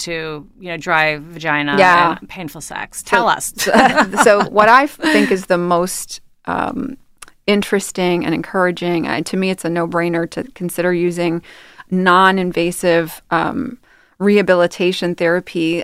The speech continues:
Speaker 2: There's a, a C O two laser device called the FemiLift, and there's a radio frequency device called the Votiva.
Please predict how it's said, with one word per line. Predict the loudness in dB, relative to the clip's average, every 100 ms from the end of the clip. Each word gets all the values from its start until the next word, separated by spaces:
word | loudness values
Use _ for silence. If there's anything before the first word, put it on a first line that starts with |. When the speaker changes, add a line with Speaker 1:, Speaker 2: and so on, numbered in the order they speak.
| -6
Speaker 2:
There's | -4 -2 0
a, | 2 2 -2 _ -8
a |
C | -8 -2 0
O | 0
two | -2 -4
laser | -2 -2 -4
device | -2 -2 -2
called | -4 -6
the | -4
FemiLift, | -10 -4 -2 0 0 0 -2 -4 -20 _ _ _ _ _ 0
and | 2 2
there's | -2 0
a | 0
radio | 2 0 0 -2
frequency | -4 -6 -4 -6 -6
device | -4 -2 -4
called | -6 -6 -6
the | -4
Votiva. | -6 -6 -8 -6 2 2 2